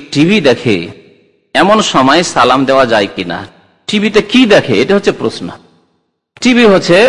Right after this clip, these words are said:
অস্ত্রের মতো, অস্ত্র দিয়ে কি কাটছেন আপনি, চাকুর মতো। কেউ যদি কারো কাছে যদি চাকু থাকে, হ্যাঁ, তাহলে ওর সাথে কথা বলা যাবে কিনা, সালাম দেওয়া যাবে কিনা, তো এর উত্তর কি দেওয়া যাবে বলেন?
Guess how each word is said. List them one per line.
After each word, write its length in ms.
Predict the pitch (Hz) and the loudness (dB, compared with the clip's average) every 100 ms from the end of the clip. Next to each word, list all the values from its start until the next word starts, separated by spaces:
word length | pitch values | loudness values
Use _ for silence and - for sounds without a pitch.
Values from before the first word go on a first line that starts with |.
| 571 - - | 0 -6 -4
অস্ত্রের 460 | 208 - 220 359 | -2 0 2 2
মতো, 220 | 165 131 160 | 2 2 2
অস্ত্র 260 | 175 - 247 | 0 0 -2
দিয়ে 160 | 247 247 | -2 0
কি 60 | 294 | 0
কাটছেন 420 | - 190 185 233 185 | 2 0 2 2 2
আপনি, 200 | 147 131 | 0 0
চাকুর 360 | 214 202 240 196 | 0 2 4 4
মতো। 260 | 147 - 98 - - _ _ _ _ _ - | 2 0 -8 -10 -20 _ _ _ _ _ 0
কেউ 100 | 233 | 2
যদি 140 | 226 233 | 4 4
কারো 220 | 233 220 226 | 4 2 2
কাছে 180 | 226 226 | 2 0
যদি 120 | 233 | 0
চাকু 320 | - 202 247 247 | 0 0 0 0
থাকে, 340 | 233 - 160 104 - - _ _ _ _ | 0 0 0 -2 -8 -20 _ _ _ _
হ্যাঁ, 240 | 127 175 226 - - - _ _ _ - | 0 2 2 -2 -16 -20 _ _ _ 0
তাহলে 180 | 214 240 | 2 4
ওর 140 | 233 240 | 2 2
সাথে 160 | 220 | 0
কথা 200 | 214 202 208 | 0 0 2
বলা 200 | 190 185 | 2 2
যাবে 180 | 180 175 | 0 -2
কিনা, 180 | 180 | -4
সালাম 280 | 170 160 156 | -2 -2 0
দেওয়া 160 | 151 143 | 0 0
যাবে 180 | 131 117 | -2 -6
কিনা, 140 | 113 131 | -8 -2
তো 60 | 226 | 0
এর 80 | |
উত্তর 200 | 233 233 175 | 0 -4 -4
কি 120 | 165 | -4
দেওয়া 180 | 139 117 | -2 -2
যাবে 120 | 117 | -2
বলেন? 200 | 135 | -4